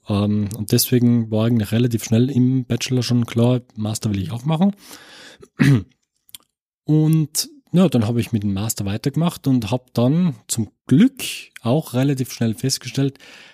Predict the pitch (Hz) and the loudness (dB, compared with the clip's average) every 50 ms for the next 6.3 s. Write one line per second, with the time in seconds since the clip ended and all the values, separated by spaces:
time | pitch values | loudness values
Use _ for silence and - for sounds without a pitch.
0 | _ _ - 123 131 131 120 120 - 123 120 117 - 127 123 131 151 127 135 139 | _ _ 2 2 4 4 2 2 0 0 0 0 0 0 0 0 2 2 4 4
1 | 135 - - - 120 127 160 151 - - 156 151 - - 160 165 170 165 160 151 | 2 2 0 0 0 2 0 0 0 0 -2 0 0 0 2 2 2 2 0 0
2 | 139 120 101 - 117 113 120 139 135 - - 143 - - 131 117 113 123 143 151 | -2 -2 -2 -2 0 0 0 0 0 0 0 -2 0 0 0 0 2 2 2 0
3 | - - 165 151 - - 123 113 104 104 101 113 139 151 170 180 170 - - - | 0 0 -2 -2 -2 -2 -2 0 0 0 0 0 0 2 2 2 0 0 -4 -10
4 | - - _ - 127 120 - 113 113 123 - - 143 139 139 147 139 - - - | -20 -18 _ -2 -2 -2 0 0 0 0 0 0 0 0 2 0 0 -2 -2 0
5 | 127 123 120 - 127 120 117 _ _ _ _ _ - - - 135 131 135 143 147 | 0 2 2 2 2 0 0 _ _ _ _ _ -20 -14 -10 -8 -6 -6 -4 -4
6 | 147 147 147 147 147 | -4 -4 -4 -4 -6